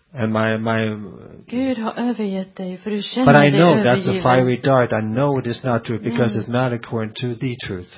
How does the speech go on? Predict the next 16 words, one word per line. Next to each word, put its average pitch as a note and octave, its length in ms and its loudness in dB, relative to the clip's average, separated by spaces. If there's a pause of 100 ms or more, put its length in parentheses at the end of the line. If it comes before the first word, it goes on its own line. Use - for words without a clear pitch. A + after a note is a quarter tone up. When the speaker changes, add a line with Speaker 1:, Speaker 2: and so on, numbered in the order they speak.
(420)
Speaker 1:
the A2+ 140 0
only C3+ 140 2
Speaker 2:
Men G#3+ 120 0
det A#3+ 100 -2
Speaker 1:
truth. A#3 200 -2
Speaker 2:
är A3+ 40 -2
de A3 160 -8
här G3+ 360 -6 (480)
brinnande G#3 480 -4
pilarna G3 480 -4
som F#3+ 200 -10
kommer F#3+ 400 -8
in G3+ 160 -6
och F#3 100 -10
säger F#3 280 -14
det. F3+ 180 -16